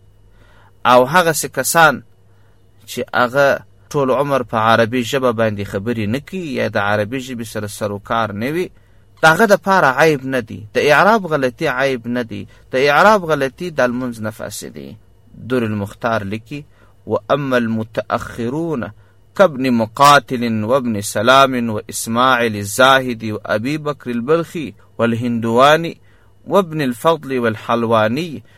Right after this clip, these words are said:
فاتفقوا على أن الخطأ في الإعراب لا يفسد مطلقا ولو اعتقاده كفرا لأن أكثر الناس لا يميزون بين وجوه الإعراب.» الدر المختار وحشي ابن عابدين.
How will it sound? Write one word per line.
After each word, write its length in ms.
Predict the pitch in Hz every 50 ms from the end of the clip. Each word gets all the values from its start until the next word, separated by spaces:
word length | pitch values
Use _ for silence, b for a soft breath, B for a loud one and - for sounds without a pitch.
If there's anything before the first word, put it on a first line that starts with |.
| b b b
فاتفقوا 1000 | _ - - 208 - - _ - 220 202 - 196 180 - _ - 175 165 160 156
على 340 | 143 143 147 143 143 139 135 -
أن 260 | - 139 135 131 131 127
الخطأ 600 | 123 120 113 - 139 131 - - - - - 123
في 140 | - - 123
الإعراب 640 | 117 113 - 120 113 113 117 120 127 123 117 110 113
لا 260 | 110 110 120 131 147
يفسد 460 | 170 180 180 - - - 190 180 185
مطلقا 840 | 185 170 185 220 202 - 151 139 - - - 123 107 95 82 71 - b b b b b b b b _
ولو 320 | 101 123 143 180 214 226 220
اعتقاده 960 | - 165 165 151 143 - 147 135 - - 139 131 123 113 120 113 110 117 107 - -
كفرا 480 | 120 110 - - 101 92 80 71 - b b b b b b _
لأن 400 | 113 - - - 180 190 170 151
أكثر 580 | - - _ 233 240 - - - 165 147 143 139
الناس 480 | 131 127 131 151 170 165 151 - -
لا 240 | 131 120 123 165 196
يميزون 920 | 233 240 226 202 180 175 165 147 143 139 127 123 143 143 135 123 120 117
بين 300 | 110 107 120 117 113 110
وجوه 420 | 110 107 104 101 101 107 110 107 110
الإعراب.» 560 | 98 - - - 92 90 85 78 - - - _ _ _ _ _ _ - _ -
الدر 340 | 113 113 110 110 120 113 107
المختار 680 | 101 98 98 101 101 - - - 107 98 98 95 -
وحشي 680 | 107 - - - - 98 98 - - 101 90 90 90 - -
ابن 240 | 101 98 101 95
عابدين. 640 | 90 82 87 87 87 82 87 85 - 90 82 -